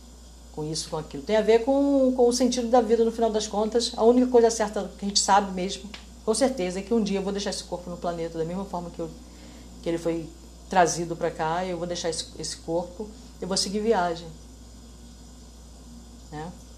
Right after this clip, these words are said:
Mas, é, cada um com seu cada um, né?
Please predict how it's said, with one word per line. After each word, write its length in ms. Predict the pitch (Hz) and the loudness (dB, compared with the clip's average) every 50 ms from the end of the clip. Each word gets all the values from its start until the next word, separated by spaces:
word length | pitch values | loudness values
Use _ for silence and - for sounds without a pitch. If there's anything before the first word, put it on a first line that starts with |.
| - - - - - - - - - - - - - | -20 -20 -20 -20 -20 -20 -20 -20 -20 -20 -18 -12 -8
Mas, 520 | 196 190 196 220 247 254 247 247 - - - | -2 2 4 6 6 6 6 4 2 -2 -2
é, 600 | - 196 190 190 185 180 180 175 175 170 170 - | -2 -2 -2 0 0 0 0 2 0 0 0 -2
cada 220 | - 202 190 208 202 | -4 -4 -2 -2 -2
um 80 | 214 | -4
com 60 | 214 - | -4 -6
seu 160 | - 240 240 | -6 -6 -4
cada 260 | 240 226 208 226 214 | -4 -2 -2 -2 -4
um, 220 | 185 170 170 170 | -4 -4 -6 -8
né? 200 | 165 165 170 170 | -8 -8 -8 -10